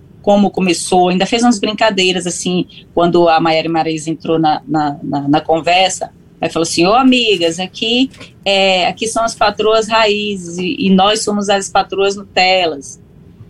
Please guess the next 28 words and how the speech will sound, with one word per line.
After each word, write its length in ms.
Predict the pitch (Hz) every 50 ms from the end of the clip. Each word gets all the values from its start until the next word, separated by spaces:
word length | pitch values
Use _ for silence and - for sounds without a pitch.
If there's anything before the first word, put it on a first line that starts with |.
| -
Fez 160 | - 160 160 165
esse 180 | 165 - 175 170
tipo 240 | - - - 185
de 100 | 175 180
brincadeira 600 | 180 185 180 175 - 190 185 185 180 180 180 190
ainda, 380 | 190 180 175 180 185 196 208 233
assumindo 540 | 254 - - 403 349 302 254 254 262 285 269
que 120 | - 302
realmente 680 | 285 285 - - 247 226 220 220 233 - - 311 311 294 - - - - - -
ela 200 | - - 214 226
reconhe-, 420 | 233 247 - - 240 262 262 - - -
ela 140 | 220 226 233
reconhecia 760 | 247 247 - - 254 262 262 - - 214 220 214 196 180 - - - - - - - - - -
que 600 | - - - 202 196 196 196 190 185 185 160 - - - -
o 140 | - 180 175
projeto 580 | - 202 196 190 175 196 185 190 196 - 254
tinha 260 | 240 - - - 208
sido 300 | 196 - - 196 185 180
iniciado 760 | 185 185 180 175 - - - 185 175 165 170 180 190 226 247
e 60 | 254
registrado 800 | 214 190 190 180 175 170 - - 160 156 151 156 160 160 - 160 - - - - - _ _ _ -
por 160 | 220 208 190
mim, 300 | 180 170 170 170 190 269 - - - - - - - - - - - - - - - -
e 140 | - 262
que 100 | - -
eles 160 | 208 208 220 214
estavam 320 | - 190 196 226 247 254
tentando 600 | 254 262 262 - - 202 190 196 208 208 262